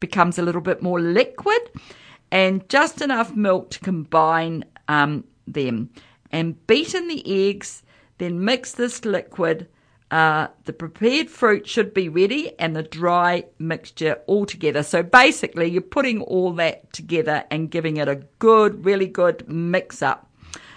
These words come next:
So, um, if you don't intend to ice your cake, listeners, you can actually put a lovely lot of blanched almonds or whatever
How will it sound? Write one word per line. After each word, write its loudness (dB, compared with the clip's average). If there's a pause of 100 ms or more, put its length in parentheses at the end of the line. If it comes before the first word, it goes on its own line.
So, 4 (380)
um, 6 (460)
if 0
you -2
don't 4
intend -4
to -4
ice 2
your -2
cake, -6
listeners, -4
you -6
can -2
actually -4
put -2
a 4
lovely 2 (300)
lot 6
of 4
blanched 2
almonds 0
or 2
whatever 2